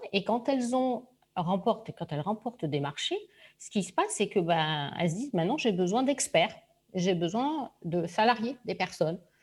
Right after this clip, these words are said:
Et ben, elles refont la demande, mais en sens inverse, c'est-à-dire à tout leur réseau, en exprimant leurs besoins. Et si nous,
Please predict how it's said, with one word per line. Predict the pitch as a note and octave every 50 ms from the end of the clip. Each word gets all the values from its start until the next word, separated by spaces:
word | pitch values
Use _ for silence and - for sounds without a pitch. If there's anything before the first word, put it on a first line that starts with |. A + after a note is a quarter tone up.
| _ _ _ _ -
Et | D#3+ D#3+
ben, | F3 F3
elles | F3 E3+
refont | E3 F3 G3 F#3+ - - G#3+ G#3+
la | G3+ F3+ D#3+
demande, | D3 E3+ F3 A#3 E4 F#4 D4+
mais | A#3
en | G3+
sens | - - G3+ G3 - -
inverse, | F#3 F3+ E3+ A3 D4+ - -
c'est-à-dire | - F#3+ F#3 G3 F3+
à | E3
tout | D#3+ - B3+
leur | B3 A#3 G#3
réseau, | F#3 F3+ E3+ D#3+ G3+ B3 E4+ E4+
en | B3+ G#3+ F#3+ F#3 F#3 F#3
exprimant | F3+ F3+ - - - G3 F#3+ G3 G#3
leurs | G3 F3+ E3+
besoins. | E3 D3 E3 D3+ E3 F#3+ D4+ - - _ _ _ - - _ _ _ _ -
Et | D#3+ E3 E3
si | D#3 - - F3+
nous, | F3 F#3 G#3+ C4+ D4 D4+ - - -